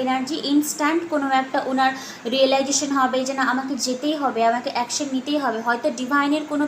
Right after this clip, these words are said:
পারপাস, ডিভাইন কোনো প্ল্যান হয়তো এর মধ্যে কাজ করছে, এই জিনিসগুলো উনি ফিল করবে, দিয়ে উনি আপনার কাছে হয়তো সারেন্ডার করতে পারে। কারণ এখানে কুইন অফ সোর্ডসের এনার্জি, আমি সবসময় বলে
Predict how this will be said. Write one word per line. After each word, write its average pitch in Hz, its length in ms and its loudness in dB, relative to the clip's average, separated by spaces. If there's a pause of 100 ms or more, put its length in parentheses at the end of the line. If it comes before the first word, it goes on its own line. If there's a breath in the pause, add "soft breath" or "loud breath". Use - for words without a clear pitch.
পারপাস, 240 360 2 (420 loud breath)
ডিভাইন 302 320 2 (120)
কোনো 302 120 2 (100)
প্ল্যান 262 300 2
হয়তো 269 220 0 (120)
এর 233 160 -2
মধ্যে 247 200 -2 (100)
কাজ 226 120 2 (120)
করছে, 254 260 0 (500 loud breath)
এই 247 120 -2
জিনিসগুলো 262 460 0 (120)
উনি 254 120 -4 (100)
ফিল 254 200 -4 (100)
করবে, 277 240 0 (180)
দিয়ে 254 160 0 (100)
উনি 269 120 0 (160)
আপনার 233 280 -4
কাছে 240 240 -2
হয়তো 240 200 -2 (100)
সারেন্ডার 226 380 0 (100)
করতে 254 280 0
পারে। 196 160 -4 (460 loud breath)
কারণ 277 260 6
এখানে 311 180 2 (140)
কুইন 320 320 0
অফ 339 60 2 (100)
সোর্ডসের 311 420 -2
এনার্জি, 294 320 0
আমি 302 180 2
সবসময় 294 420 0
বলে 277 120 2